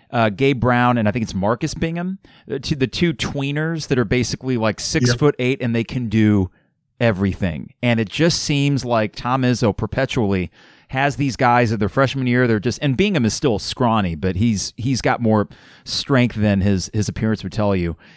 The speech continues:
Speaker 1: And they're just matchup nightmares that, that it just seems he has every single year. And it's guys like that, that even though Michigan State on paper doesn't scare me as much as previous Michigan State teams,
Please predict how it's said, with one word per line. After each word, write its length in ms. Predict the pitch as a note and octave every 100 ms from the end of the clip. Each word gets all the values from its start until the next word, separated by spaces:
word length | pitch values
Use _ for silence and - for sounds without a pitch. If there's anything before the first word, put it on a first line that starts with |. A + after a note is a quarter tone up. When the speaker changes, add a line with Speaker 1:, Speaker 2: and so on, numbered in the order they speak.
| _
Speaker 1:
And 180 | C#3+ C#3+
they're 100 | D3
just 180 | D3+ F3+
matchup 340 | C#3+ C3+ -
nightmares 580 | F#2 F2 F#2 F2 F2 E2
that, 180 | - G2
that 560 | G#2+ - F#2+ E2+ A#2+ A2+
it 140 | A2+
just 180 | - C3+
seems 220 | C#3+ B2
he 100 | C3+
has 300 | A#2 A#2 A2 -
every 320 | B2 A2+ A#2+
single 360 | - A#2 G2+
year. 420 | F#2 G2 F#2+ F#2+ G2
And 440 | G#2+ G2+ G2 F#2+ - - -
it's 180 | - -
guys 300 | - C3 C#3+
like 220 | C#3+ C#3
that, 360 | A2 A#2+ A#2+ A#2+
that 160 | A2 A2
even 220 | A#2+ C3
though 100 | B2+
Michigan 300 | B2+ - A#2
State 320 | - B2+ B2
on 140 | G#2+
paper 340 | F#2+ C3 - A#2
doesn't 220 | G#2+ G#2
scare 280 | - B2+ A#2
me 120 | A2
as 100 | G2
much 180 | A2 G#2
as 100 | G2
previous 440 | - B2 B2 A2
Michigan 260 | G#2 F#2+ G#2
State 260 | - G#2+
teams, 480 | - G#2 G2 F#2+ -